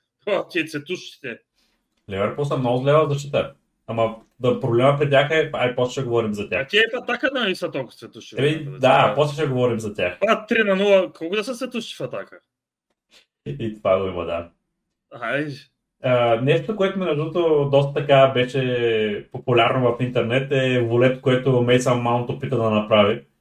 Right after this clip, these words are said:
Speaker 2: А, след едно изчистване от корнер или от едно центриране от Кристал Палас, той е на границата на наказателното поле и се опита да оцели топката от воле.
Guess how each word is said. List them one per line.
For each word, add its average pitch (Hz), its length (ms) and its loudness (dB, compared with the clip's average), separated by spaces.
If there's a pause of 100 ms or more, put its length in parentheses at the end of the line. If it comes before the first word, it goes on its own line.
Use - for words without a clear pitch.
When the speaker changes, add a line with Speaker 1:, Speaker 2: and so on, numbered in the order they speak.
(460)
Speaker 2:
А, 117 280 4
след 120 180 -8
едно 120 200 2
изчистване 123 540 0
от 110 200 0
корнер 120 340 2
или 104 100 0
от 104 140 -4
едно 110 180 0
центриране 104 920 -2
от 104 120 -6
Кристал 113 360 -2
Палас, 127 320 4
той 131 160 2
е 131 40 -2
на 123 80 -2
границата 123 360 -2
на 117 60 -4
наказателното 113 500 -6
поле 117 200 2
и 147 80 0
се 139 80 -2
опита 135 220 -4
да 127 80 2
оцели 120 360 0
топката 120 300 0
от 98 160 2
воле. 113 380 2